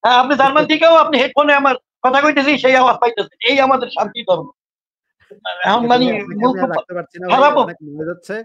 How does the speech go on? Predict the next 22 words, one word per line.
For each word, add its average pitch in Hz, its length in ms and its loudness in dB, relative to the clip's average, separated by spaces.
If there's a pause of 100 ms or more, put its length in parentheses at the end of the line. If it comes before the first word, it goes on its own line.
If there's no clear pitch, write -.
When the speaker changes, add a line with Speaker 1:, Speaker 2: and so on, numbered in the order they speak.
(360)
Speaker 2:
ভাই, 147 160 -6
ভালো 156 200 -2
থাকেন, 185 220 -6
আপনাকে 165 280 -12
বিদায় 160 220 -4
জানাচ্ছি, 202 320 -4
ঠিক 226 140 -20
আছে? 160 200 -20 (540)
Speaker 1:
<laughs> 208 420 -2
ওকে, 214 120 -2
ভালো 180 220 2
থাকবো 180 320 -4
কেন? 143 180 -10 (640)
Speaker 2:
আচ্ছা, - 340 -20
ঠিক - 220 -20
আছে 120 220 -16
ভাই, 127 140 -12
বা-, 123 220 -16
আপনাকে 123 360 -20
বিদায় 107 340 -18
জানাই 127 280 -16
ভাই, 131 160 -14